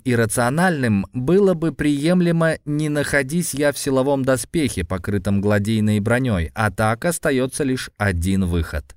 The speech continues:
«Это мужчины, они вооружены, они стоят у меня на пути». «Бросить оружие, отключить Эдос и Цапель, отойти на сотню метров отсюда», — хрипло скомандовал я сквозь динамики Седа.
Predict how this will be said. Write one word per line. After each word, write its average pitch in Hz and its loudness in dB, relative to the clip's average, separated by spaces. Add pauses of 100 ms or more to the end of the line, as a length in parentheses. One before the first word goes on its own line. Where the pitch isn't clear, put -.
(100)
«Это 147 -2
мужчины, 123 0
они 135 -2
вооружены, 135 2
они 110 2
стоят 113 0
у 127 -2
меня 120 0
на 107 0
пути». 82 -6 (140)
«Бросить 120 2
оружие, 95 2
отключить 123 0
Эдос 131 2
и 127 2
Цапель, 131 0
отойти 120 0
на 123 0
сотню 123 -2
метров 123 0
отсюда», — 101 -2 (220)
хрипло 90 -2
скомандовал 90 0
я 101 2
сквозь 92 -2
динамики 92 0
Седа. 85 -2